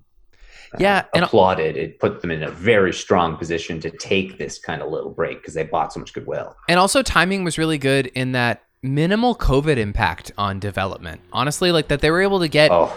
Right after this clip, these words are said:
Speaker 2: season
Speaker 1: mm.
Speaker 2: two of Mando out when they did, and that it'll only be, you know, under eighteen months before,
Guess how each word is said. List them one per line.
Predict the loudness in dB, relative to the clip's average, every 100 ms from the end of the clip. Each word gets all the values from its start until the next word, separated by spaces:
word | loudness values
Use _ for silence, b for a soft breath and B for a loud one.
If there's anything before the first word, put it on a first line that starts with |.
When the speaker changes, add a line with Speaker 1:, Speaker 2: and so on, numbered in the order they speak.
| -10
Speaker 2:
season | 0 2 2 2
Speaker 1:
mm. |
Speaker 2:
two | 2 2
of |
Mando | 2 2 4 6
out | 4 2
when | 0
they | 0
did, | 2 2 2 0
and | -2 0
that | 2 0 0
it'll | -2 -2
only | -2 -2
be, | 2 2 2
you | 0
know, | -2 -4 -2
under | 0 2
eighteen | 2 0 -2 -2
months | 0 0 -2
before, | -6 0 2 2